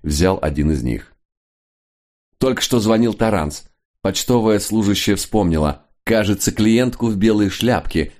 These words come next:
но утверждать, что именно она давала телеграмму, не берется. У Таранса такое впечатление,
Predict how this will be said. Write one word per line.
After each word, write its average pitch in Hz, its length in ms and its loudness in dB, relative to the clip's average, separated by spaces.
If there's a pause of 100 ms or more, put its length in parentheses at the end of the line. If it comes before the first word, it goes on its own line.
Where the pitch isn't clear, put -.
но 98 220 2
утверждать, 101 600 0
что - 160 -2
именно 87 360 2
она 92 320 0
давала 76 340 0
телеграмму, 85 500 0
не 87 100 0
берется. 85 480 -2 (560)
У 95 120 -4
Таранса 117 480 0
такое 123 320 0
впечатление, 104 800 -2